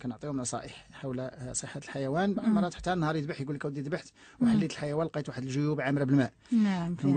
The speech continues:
Speaker 1: لهم:
Speaker 2: فهمت.
Speaker 1: "غير زول هذيك الجيوب، وهذاك العضو يطيب على النار مزيان، يطيب على النار جيد، جيد على النار".
Speaker 2: وكاين الكبده اللي كتكون فيها بحال
Speaker 1: نعم، آه، الا شاف اللون ديالها ماشي هو هذاك، من
Speaker 2: لا،
Speaker 1: الأحسن
Speaker 2: كيكون
Speaker 1: ما
Speaker 2: فيها واحد،
Speaker 1: تاكلش.
Speaker 2: آه، <clears throat> بحال، آه، يعني واحد، آه،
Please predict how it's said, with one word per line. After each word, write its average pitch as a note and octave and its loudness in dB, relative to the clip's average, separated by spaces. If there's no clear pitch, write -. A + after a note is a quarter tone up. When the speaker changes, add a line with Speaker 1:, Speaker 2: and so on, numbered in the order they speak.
Speaker 1:
لهم: E3 4
Speaker 2:
فهمت. D3 4
Speaker 1:
"غير G3 6
زول D#3+ 4
هذيك C#3+ 0
الجيوب، D3+ 2
وهذاك C#3 -4
العضو E3+ 0
يطيب F3 0
على D3 2
النار D#3+ 4
مزيان، A2+ 2
يطيب D3 -2
على B2+ 0
النار C3 2
جيد، A#2+ -4
جيد A#2 -6
على F#2+ -12
النار". - -14
Speaker 2:
وكاين F4 2
الكبده A#3 0
اللي B3+ 2
كتكون B3 0
فيها A3 0
بحال A3 -2
Speaker 1:
نعم، F#3+ 2
آه، F#3 4
الا F#3 6
شاف F#3 2
اللون F#3 6
ديالها E3+ 6
ماشي E3 2
هو D3+ 4
هذاك، D3+ 2
من B3+ 4
Speaker 2:
لا، B3+ 8
Speaker 1:
الأحسن B3+ 6
Speaker 2:
كيكون C4 6
Speaker 1:
ما B3 4
Speaker 2:
فيها C4+ 4
واحد، B3+ 6
Speaker 1:
تاكلش. B3+ 0
Speaker 2:
آه، G#3+ 4
<clears throat> G3+ -2
بحال، B3 0
آه، A3 0
يعني G#3 -2
واحد، G3+ -4
آه، G3+ 0